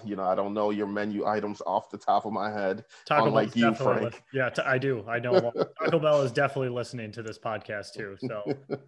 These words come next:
Speaker 1: <laughs>
Speaker 2: <laughs> we just blew that fucking sponsorship.
Speaker 1: I know, right? Damn it.
Speaker 2: Um, so tacos for you. Okay. So, um, wow. All right. Tacos for you. So I definitely still struggle with this, like, very hard, but I think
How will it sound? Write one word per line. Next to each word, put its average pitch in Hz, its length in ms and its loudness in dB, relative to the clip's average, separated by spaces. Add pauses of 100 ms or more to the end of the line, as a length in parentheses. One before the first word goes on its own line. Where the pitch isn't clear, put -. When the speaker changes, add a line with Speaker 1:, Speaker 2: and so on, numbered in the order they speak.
(340)
Speaker 1:
<laughs> 156 360 2
Speaker 2:
<laughs> - 20 -12
we 139 120 0
just 135 260 -4
blew 135 200 0
that 131 220 -2
fucking 107 280 -8
sponsorship. 104 580 -10
Speaker 1:
I 98 240 4
know, 104 240 6
right? 98 360 4 (340)
Damn 117 200 0
it. - 60 2
Speaker 2:
Um, 131 360 0 (180)
so 139 180 0
tacos 208 500 4
for 175 180 0
you. 135 340 2
Okay. 127 640 0
So, 143 720 2 (240)
um, 131 720 0 (480)
wow. 120 460 -6 (200)
All 147 140 0
right. 160 340 2
Tacos 139 380 -2
for - 120 -8
you. 131 140 -4
So 165 400 2 (1080)
I 143 120 4
definitely 196 320 4
still 151 200 -2
struggle 165 260 -2
with 139 100 -2
this, 123 160 -6
like, 120 120 -4
very 135 180 2
hard, 123 200 2
but 131 100 2
I 131 100 2
think 226 580 -2